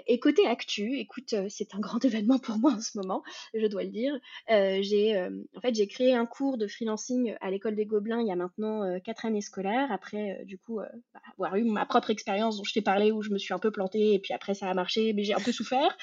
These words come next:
Euh, <laughs> et, euh, et en fait, je suis actuellement en train de, de, de, de lancer une campagne, enfin, j'ai lancé une campagne de crowdfunding,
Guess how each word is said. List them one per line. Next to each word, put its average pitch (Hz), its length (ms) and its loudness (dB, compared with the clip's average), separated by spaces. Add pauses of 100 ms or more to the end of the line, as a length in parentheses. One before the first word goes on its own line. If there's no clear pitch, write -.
(280)
Euh, 240 180 12
<laughs> - 2500 8
et, 311 320 0
euh, 196 460 -4 (640)
et 233 100 0
en 202 60 0
fait, 277 180 -2
je - 60 -2
suis - 100 -4
actuellement 240 580 0
en 208 80 -2
train 240 240 -2
de, 208 280 -4
de, 190 360 -14
de, 208 260 -18
de 202 140 -6
lancer 220 340 -2
une 247 220 0
campagne, 220 520 0
enfin, - 200 -10
j'ai 269 160 2
lancé 214 280 -2
une 277 100 -8
campagne 226 300 -4
de 214 80 -4
crowdfunding, 226 720 -4